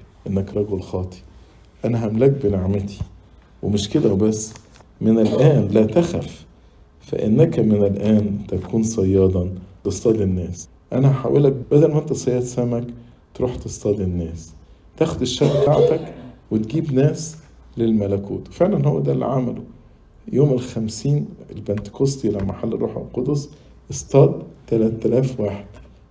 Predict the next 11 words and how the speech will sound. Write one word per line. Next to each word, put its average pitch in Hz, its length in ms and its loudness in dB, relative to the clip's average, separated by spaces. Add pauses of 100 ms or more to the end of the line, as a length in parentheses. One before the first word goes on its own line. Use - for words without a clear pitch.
(120)
ودخلهم 104 640 -2 (420)
للكنيسة، 98 580 -6 (480)
وفضل 165 400 2
يخدم 117 340 -2
بطرس 127 480 0 (340)
خدمة 120 420 2
قوية 120 320 0
جدا، 110 380 -4 (440)
وفعلا 110 400 2
بقي 110 300 2 (380)
صياد 98 640 0